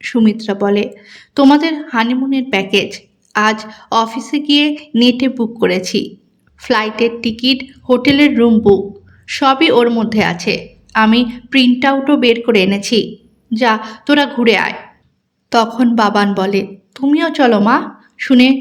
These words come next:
সুমিত্রা বলে, "পাগল ছেলে, হানিমুনে খালি বউ নিয়েই যেতে হয়। আর শোন, সামনের শনিবার বিকেলে রিমিকে নিয়ে ওদের বাড়ি যাস, সেই কবে এসেছে, তারপর আর বাপের বাড়ি যায়নি।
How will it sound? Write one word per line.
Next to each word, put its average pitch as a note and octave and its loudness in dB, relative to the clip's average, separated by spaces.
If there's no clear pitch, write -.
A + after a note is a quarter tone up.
সুমিত্রা B3+ 2
বলে, G#3 0
"পাগল G#3+ 0
ছেলে, G#3 -4
হানিমুনে C4+ -4
খালি D4 -2
বউ B3+ -6
নিয়েই C#4 0
যেতে A3+ -2
হয়। G3 -2
আর A3 -4
শোন, C4+ -2
সামনের C4 0
শনিবার D4 0
বিকেলে B3 -4
রিমিকে B3 -2
নিয়ে C4 2
ওদের A#3 0
বাড়ি G3+ -2
যাস, G3+ -4
সেই A3+ -4
কবে G#3 2
এসেছে, G3+ -4
তারপর C4+ 0
আর D#4+ 0
বাপের B3+ 0
বাড়ি B3+ -2
যায়নি। G#3 0